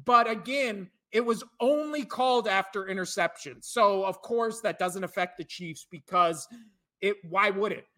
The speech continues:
Because now the N F L, their official Twitter, their official profiles across fucking social media. On Instagram, it says Chiefs are two and oh as Swiftie. Because of course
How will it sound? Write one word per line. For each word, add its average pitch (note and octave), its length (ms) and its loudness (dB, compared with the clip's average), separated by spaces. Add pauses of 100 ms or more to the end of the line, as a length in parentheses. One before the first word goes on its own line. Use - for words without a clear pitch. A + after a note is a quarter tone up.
(120)
Because A3 380 -2
now B3 240 8
the A#3+ 220 -4
N A3+ 160 0
F A#3 180 0
L, A3+ 180 6
their A3+ 200 2
official D4 1000 -2 (360)
Twitter, A3 600 2
their G#3+ 220 2
official D4+ 440 0
profiles C4+ 760 4
across A#3+ 460 4
fucking B3+ 300 0
social A#3 400 -2
media. G3+ 400 0 (300)
On A#3+ 180 8
Instagram, A3+ 840 0 (280)
it C4 200 -2
says C4 380 2 (240)
Chiefs - 460 -2
are B3 80 -4
two C4 280 -4
and A#3+ 80 0
oh A#3 160 4
as G3 100 -2
Swiftie. A3+ 580 -6 (280)
Because C4 320 2
of C#4 160 0
course B3+ 640 0